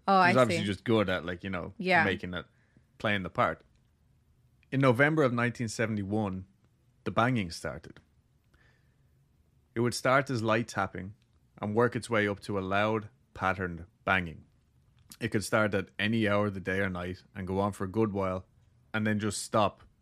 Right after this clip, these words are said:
Speaker 2: as mysteriously as it had begun. Jerry thought it might have been the family that lived nearby because they had kids and motorcycles.
Speaker 1: <laughs>
Speaker 2: Hoodlums, clearly.
Speaker 1: <laughs>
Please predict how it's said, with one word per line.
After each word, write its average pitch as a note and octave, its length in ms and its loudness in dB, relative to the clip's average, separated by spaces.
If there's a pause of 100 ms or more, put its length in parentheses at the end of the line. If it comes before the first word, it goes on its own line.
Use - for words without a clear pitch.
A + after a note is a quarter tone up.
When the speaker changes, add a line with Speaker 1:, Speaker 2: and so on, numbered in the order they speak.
Speaker 2:
as G2+ 120 -6
mysteriously G2 720 -2
as F2+ 200 -6
it F2 80 -10
had F2 160 -10
begun. G2+ 380 -4 (520)
Jerry C#3+ 320 2
thought A#2+ 260 0
it G2+ 60 -6
might G#2+ 200 0
have G2 120 -2
been G2+ 240 -4
the F#2 60 -10
family G2 460 -4
that F#2 200 -8
lived F#2+ 220 -6
nearby F#2+ 480 -2
because F2+ 580 -10 (320)
they G2+ 100 -10
had A2 200 -2
kids G#2+ 560 -4 (120)
and F#2+ 160 -4
motorcycles. E2+ 760 -6 (440)
Speaker 1:
<laughs> - 480 -12
Speaker 2:
Hoodlums, F#2+ 600 -4
clearly. A2 440 2
Speaker 1:
<laughs> G#3 500 -2